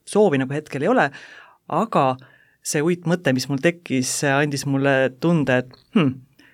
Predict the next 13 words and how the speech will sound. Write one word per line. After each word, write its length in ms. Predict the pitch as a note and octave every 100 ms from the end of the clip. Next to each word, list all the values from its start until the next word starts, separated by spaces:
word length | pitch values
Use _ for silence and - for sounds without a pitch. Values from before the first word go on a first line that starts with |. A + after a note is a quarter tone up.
| _
tõenäoliselt 400 | G3+ F#3 C#3+ C#3 E3+
mikrokraad 540 | - - D#3+ E3 D3+
on 60 | C3
midagi 240 | C#3+ C3
sellist, 400 | E3+ F3+ C#3+ B2+
mis 160 | C3+ B2+
sobib, 460 | - D3 C#3 C3 C3 -
äh, 160 | C3+ B2+ C3 - - _ _
inimesele, 400 | F#3+ E3+ C#3 C3 C#3+
kes 220 | C#3+ -
on 180 | D3 C#3+ C#3 C#3 C3+ - _ _ -
tõenäoliselt 300 | F#3+ D3+ D3+
omandanud 640 | F#3 C#3+ B2+ B2+ B2+ C3